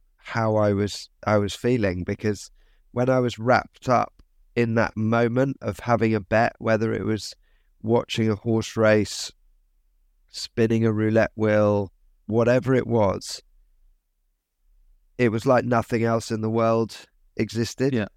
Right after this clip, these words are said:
Speaker 1: Um, and that was like a drug for me, because actually those few minutes that a horse was running, I didn't, I didn't think or worry about anything else. It was like that was the only thing in,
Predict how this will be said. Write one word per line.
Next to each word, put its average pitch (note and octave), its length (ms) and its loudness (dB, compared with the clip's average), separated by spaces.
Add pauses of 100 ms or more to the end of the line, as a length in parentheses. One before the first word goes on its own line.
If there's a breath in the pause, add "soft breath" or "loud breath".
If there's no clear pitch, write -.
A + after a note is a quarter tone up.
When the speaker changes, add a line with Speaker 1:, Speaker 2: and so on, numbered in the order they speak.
(240)
Speaker 1:
Um, A2 320 -2 (260)
and B2+ 120 -2
that D#3+ 140 0
was B2+ 120 -6
like B2+ 200 2
a B2+ 40 -2
drug C3+ 320 0
for - 160 -8
me, A2+ 280 2
because A2 380 -4
actually A2+ 600 -2 (560)
those B2 260 0
few B2+ 200 -2
minutes A#2 420 -2
that - 160 -4
a G#2 40 -8
horse A#2+ 340 -2
was G#2 160 -6
running, A#2 380 0 (580)
I C3 100 2
didn't, C#3 300 -4
I B2 140 0
didn't B2 200 -4
think A#2 280 -2
or G#2 80 0
worry G#2+ 340 2
about G2 380 0 (280)
anything G#2+ 440 -2
else. - 480 -10
It G#2 140 -8
was G#2 140 -10
like A2 300 2
that A2+ 240 2
was - 260 -10 (140)
the A#2+ 180 4
only A#2 360 0
thing B2 300 0
in, G#2 140 -4